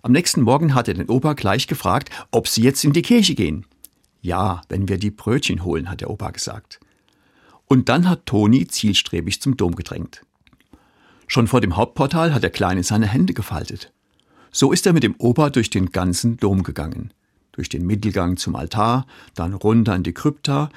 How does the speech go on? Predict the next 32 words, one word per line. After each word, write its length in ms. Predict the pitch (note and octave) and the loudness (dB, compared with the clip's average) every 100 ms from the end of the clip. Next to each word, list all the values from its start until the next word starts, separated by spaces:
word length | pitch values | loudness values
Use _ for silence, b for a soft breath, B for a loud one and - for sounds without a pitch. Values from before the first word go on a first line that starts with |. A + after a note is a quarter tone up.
| B - | B -6
dann 240 | F#2 F2 | -4 -4
zum 300 | - B2+ C#3+ | -2 -2 -2
Kerzenständer. 800 | - E2+ - F#2 - F2+ - - B - | -4 -6 -4 -6 -6 -8 -10 -12 B -2
„Opa, 440 | E3 F3+ G#2+ A2+ | 0 2 2 2
eine 220 | A#2+ A2+ | 2 0
Kerze 400 | - E3 - - | 0 -2 0 0
anzünden!“ 640 | A2 A2 A#2+ A2+ A2+ B2 - _ _ _ _ _ - | 2 2 4 2 2 0 -2 _ _ _ _ _ -8
Während 200 | F#2+ E2 | -4 -4
der 80 | |
ganzen 380 | E2+ A2 F3+ F3 | 0 0 0 -2
Zeit 260 | - F#2+ F#2+ | -2 -2 -2
im 160 | F2+ | -4
Dom 300 | - D#2+ C3+ C#3+ b b | -2 0 0 -4 b b
hat 160 | - F#2+ | -6 -4
er 80 | |
seine 260 | E2+ F2 E2+ | -2 -2 -2
gefalteten 720 | G2 - F2+ G2+ A2 B2+ B2 | -4 -6 -4 -2 -4 -2 -2
Hände 460 | E2+ F2+ G2+ A#2+ A#2 | -2 -2 0 0 -2
regelrecht 560 | F2+ F2 F#2 F#2+ G#2+ - | -4 -6 -4 -4 -6 -4
vor 180 | - | -4
sich 220 | G#2+ B2 - | -4 -4 -4
hergetragen. 600 | F#2 - G#2 G#2 - G#2 _ _ _ _ - | -4 -6 -8 -10 -10 -16 _ _ _ _ -16
Der 100 | - | -4
Opa 320 | A#2 A#2 A2 | -2 2 0
war 180 | G2+ F#2+ | 0 -2
ganz 440 | F2+ F#2 G#2+ - - | -2 -2 -2 -2 -4
gerührt 460 | A2+ A#2 C3+ D#3+ | -2 2 2 0
über 180 | - F2+ | -4 -6
diese 240 | F2 - | -6 -8
Geste 420 | - E2 F2+ - - | -8 -4 -4 -6 -10
seines 280 | - F#2 | -10 -10
Enkels. 560 | - G2+ F#2 - - | -10 -14 -14 -14 -14